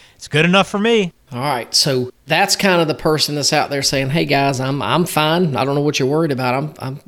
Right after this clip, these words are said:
Speaker 2: doing this thousand dollars a week for two years, and, and I got no, no worries." Well, unfortunately, people will,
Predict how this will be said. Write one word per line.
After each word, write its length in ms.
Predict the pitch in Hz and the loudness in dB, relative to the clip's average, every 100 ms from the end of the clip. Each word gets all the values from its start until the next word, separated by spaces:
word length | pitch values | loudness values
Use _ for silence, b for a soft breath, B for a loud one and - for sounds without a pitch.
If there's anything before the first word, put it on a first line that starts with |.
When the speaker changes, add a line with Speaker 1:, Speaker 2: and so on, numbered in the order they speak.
| _ - | _ -12
Speaker 2:
doing 280 | 127 143 143 | -4 -2 0
this 160 | 139 | 0
thousand 320 | - 131 131 139 | 0 0 0 0
dollars 240 | 135 127 | 0 0
a 40 | |
week 220 | 120 147 - | -2 -4 -6
for 100 | - | -6
two 140 | 143 | -2
years, 380 | 135 139 135 120 | 0 0 0 -2
and, 140 | 113 | -6
and 180 | 104 127 | -6 -4
I 80 | 135 | -2
got 200 | 139 139 | -2 0
no, 220 | 139 135 - | 0 0 -2
no 120 | 143 | 0
worries." 400 | 135 135 95 - - - | 2 0 -2 -6 -8 0
Well, 360 | 147 143 127 - | 2 4 0 -6
unfortunately, 600 | 139 127 175 165 151 139 | -6 2 2 4 0 0
people 340 | 143 139 139 139 | 0 -2 0 2
will, 280 | 139 131 | 2 0